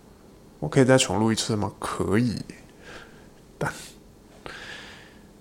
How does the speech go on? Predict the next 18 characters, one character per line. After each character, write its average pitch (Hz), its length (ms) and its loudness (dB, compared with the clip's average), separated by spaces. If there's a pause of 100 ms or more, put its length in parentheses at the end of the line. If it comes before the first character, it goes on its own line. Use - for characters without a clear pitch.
(720)
可 - 300 -2
能 87 280 -4
就 123 360 6
没 98 240 0
有 104 80 4
这 98 120 0
么 104 160 0
的 50 440 -4
轻 - 200 -4
松 101 200 -4
自 90 200 -4
然 - 140 -2
了， - 260 -14 (100)
就 104 120 -6 (1400)
你 107 180 -6
会 113 120 0
有 104 100 2
点 67 220 -2